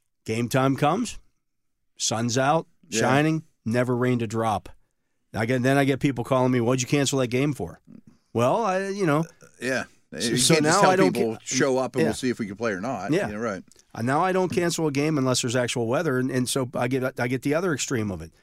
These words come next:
Speaker 1: People sh-, are there at five thirty, and it's like, "Well, it's kinda raining here."
Speaker 2: Yeah.
Speaker 1: I said, "I gotta come out and see.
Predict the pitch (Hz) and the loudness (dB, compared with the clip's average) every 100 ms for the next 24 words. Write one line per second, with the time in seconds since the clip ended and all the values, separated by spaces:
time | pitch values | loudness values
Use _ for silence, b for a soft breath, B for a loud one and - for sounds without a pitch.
0 | b _ _ _ 123 120 113 113 104 110 | b _ _ _ -10 -8 -10 -10 -6 -2
1 | 113 120 - 113 117 - 139 143 127 110 | 0 -2 -4 -2 -2 -2 0 0 0 0
2 | 98 104 92 117 143 - 185 147 165 220 | -4 -6 -4 -4 -4 -2 -2 0 0 0
3 | 156 120 117 120 _ 113 117 98 - _ | 0 2 0 -2 _ -4 -4 -4 -10 _
4 | 101 - 107 110 123 139 123 120 113 - | -8 -6 -6 -4 -2 -2 0 0 0 -2
5 | 113 85 | -2 -4